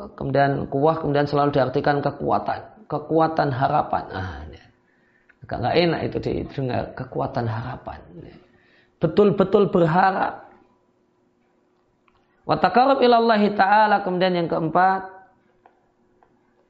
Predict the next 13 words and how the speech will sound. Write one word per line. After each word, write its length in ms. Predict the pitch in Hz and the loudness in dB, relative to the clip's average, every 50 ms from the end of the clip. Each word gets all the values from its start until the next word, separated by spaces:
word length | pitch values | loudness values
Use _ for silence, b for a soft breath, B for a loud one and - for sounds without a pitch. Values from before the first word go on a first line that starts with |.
| _ b b b b b b b b | _ b b b b b b b b
mendekatkan 480 | 151 160 190 - 208 208 220 226 214 | -2 0 2 2 2 4 4 4 6
diri 80 | 233 240 | 6 4
kepada 320 | 254 220 220 170 208 202 | 4 4 4 4 4 4
Allah 160 | 214 196 190 | 4 4 2
Ta'ala 380 | 180 - 180 170 185 190 196 196 | 4 4 4 4 6 4 4 4
dengan 320 | 185 165 180 175 175 175 175 | 2 0 0 0 0 2 2
melakukan 240 | 170 165 165 170 170 | 2 2 2 0 0
amal-amal 560 | 160 160 160 156 156 151 151 156 151 147 147 | 0 0 2 2 2 2 2 2 2 2 2
soleh 320 | 151 - 170 180 185 180 | 4 4 4 4 4 4
dan 320 | 165 160 160 170 185 190 185 | 4 4 4 4 4 4 0
ketaatan 640 | - 160 - 151 147 156 170 170 - 175 165 160 | -2 -2 0 0 2 2 2 2 2 0 2 2
yang 160 | 156 160 165 160 | 2 2 2 2
nafilah. 560 | 160 156 147 - - 139 - - - - | 2 2 2 0 -2 -2 -2 -2 -4 -6